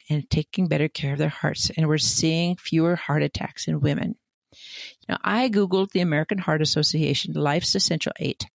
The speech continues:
and I took my heart health score. It includes what you eat and how you exercise and sleep, and some numbers like height and weight,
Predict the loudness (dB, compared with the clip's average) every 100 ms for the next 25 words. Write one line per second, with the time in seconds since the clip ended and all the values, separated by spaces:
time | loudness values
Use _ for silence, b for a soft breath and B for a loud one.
0 | _ _ B B B -2 0 0 0 -2
1 | -2 -4 -8 -2 -2 0 0 0 -2 -16
2 | _ _ -2 -2 -2 -4 -2 0 -2 -6
3 | _ _ -20 B B B B B B B
4 | -2 0 2 0 2 4 4 2 0 -2
5 | -4 -4 0 2 2 0 -2 0 2 2
6 | 0 -2 -2 -2 0 0 2 2 4 2
7 | 2 2 0 0 0 0 2 4 4 2
8 | _ -10 -2 0 2 4 4 4 2 2
9 | 0 -2 -2 0 2 2 4 4 4 2
10 | 0 -4